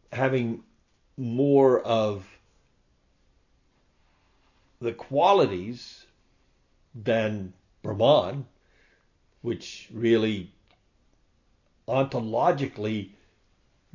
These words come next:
doesn't display any qualities per se. Bhagavan is, is that, that nondescript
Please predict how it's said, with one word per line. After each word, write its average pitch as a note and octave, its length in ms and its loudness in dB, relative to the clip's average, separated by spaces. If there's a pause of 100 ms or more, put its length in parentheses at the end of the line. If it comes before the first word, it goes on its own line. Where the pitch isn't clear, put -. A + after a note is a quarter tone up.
(120)
doesn't C3+ 440 0
display C3+ 800 2
any A2 500 -4 (460)
qualities G#2+ 1120 -2 (640)
per C3 200 -2
se. C3 680 -6 (1800)
Bhagavan G#2+ 460 -6
is, - 440 -14
is G#2+ 440 -16
that, G2+ 320 -10 (840)
that A3 260 -12
nondescript A2+ 1200 -6